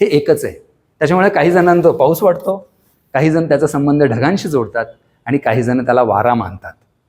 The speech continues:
तर मान्सून म्हणजे नेमकं काय? तर मान्सून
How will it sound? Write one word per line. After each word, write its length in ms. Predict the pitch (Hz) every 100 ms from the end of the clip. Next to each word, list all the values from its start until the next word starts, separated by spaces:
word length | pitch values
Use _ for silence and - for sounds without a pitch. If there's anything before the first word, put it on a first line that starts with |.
| _ _ 220
तर 40 |
मान्सून 380 | 202 190 196 247
म्हणजे 220 | 220 247
नेमकं 300 | 220 196 170
काय? 320 | - 156 127 - - _ _
तर 240 | 240 185 147 - - - _ _ _ _ _ _ _ _ _ _ _ _ _ -
मान्सून 640 | 143 151 156 - 208 214